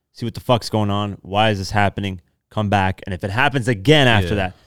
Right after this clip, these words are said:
Speaker 1: then you can slap somebody's <laughs> hat off
Speaker 2: Yeah,
Speaker 1: and slap
Speaker 2: I
Speaker 1: somebody
Speaker 2: would've
Speaker 1: <laughs> at that point.
Speaker 2: I would've stole his hat and ran off, just
Speaker 1: Yeah.
Speaker 2: like Logan Paul did to Mayweather.
Speaker 1: Exactly, yeah.
Speaker 2: Yeah.
Speaker 1: Exactly. So
Speaker 2: And embarrass him.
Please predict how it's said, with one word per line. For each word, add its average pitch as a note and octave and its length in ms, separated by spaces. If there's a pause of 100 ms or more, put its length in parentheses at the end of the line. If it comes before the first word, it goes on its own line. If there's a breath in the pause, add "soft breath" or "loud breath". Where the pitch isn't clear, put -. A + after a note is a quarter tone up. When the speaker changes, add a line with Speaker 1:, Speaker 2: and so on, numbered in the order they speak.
(160)
Speaker 1:
then B2+ 140
you B2 60
can G2 80
slap A2 280
somebody's F#2+ 280
<laughs> - 80
hat - 140
off G2+ 160
Speaker 2:
Yeah, C3+ 140
Speaker 1:
and G2+ 80
slap G2 240
Speaker 2:
I - 20
Speaker 1:
somebody G2+ 360
Speaker 2:
would've E2 140 (180)
Speaker 1:
<laughs> C3+ 220
at F#2 120
that G#2 200
point. - 140
Speaker 2:
I C3+ 60
would've C#3 160
stole D3+ 240
his B2 100
hat C3+ 200
and G#2+ 80
ran A#2+ 180
off, F#2+ 240 (120)
just - 120
Speaker 1:
Yeah. D2+ 120
Speaker 2:
like G#2+ 160
Logan A2 240
Paul A#2+ 220
did F2+ 180
to - 60
Mayweather. F#2+ 320 (360)
Speaker 1:
Exactly, F2+ 600
yeah. - 220 (160)
Speaker 2:
Yeah. - 80 (300)
Speaker 1:
Exactly. - 640
So - 360
Speaker 2:
And F2 80
embarrass F2 420
him. - 80